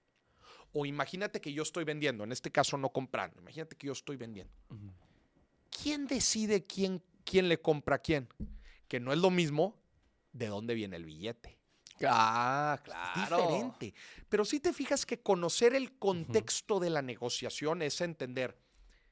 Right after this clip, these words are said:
Speaker 1: qué jugadores están en la mesa.
Speaker 2: Ujú.
Speaker 1: Hay veces es el de compras,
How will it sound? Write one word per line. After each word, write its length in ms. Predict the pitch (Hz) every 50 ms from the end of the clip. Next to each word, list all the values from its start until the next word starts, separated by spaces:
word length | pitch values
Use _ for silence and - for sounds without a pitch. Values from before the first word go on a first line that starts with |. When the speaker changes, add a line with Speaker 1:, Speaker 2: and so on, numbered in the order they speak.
| _ _ _ _ _ _ _ _ _ _ _ _ _
Speaker 1:
qué 140 | - 220 254
jugadores 640 | 247 - 277 262 233 185 180 185 202 202 185 -
están 480 | - - - - - 165 165 170 160 - _ _ _ _ _ _
en 160 | - 139 131 113
la 100 | 101 101
mesa. 380 | 104 101 95 - - - - - _ _ _ _ _
Speaker 2:
Ujú. 340 | 160 135 120 135 120 131 165 - _ _ _ _ _ _ _ _ _ _ _ _ _ _ _ _ _ _ _
Speaker 1:
Hay 140 | - 135
veces 260 | 165 202 196 180 156 151
es 120 | 170 151
el 100 | 170 156
de 100 | 127 120
compras, 640 | - - 175 185 180 170 175 170 170 160 - - -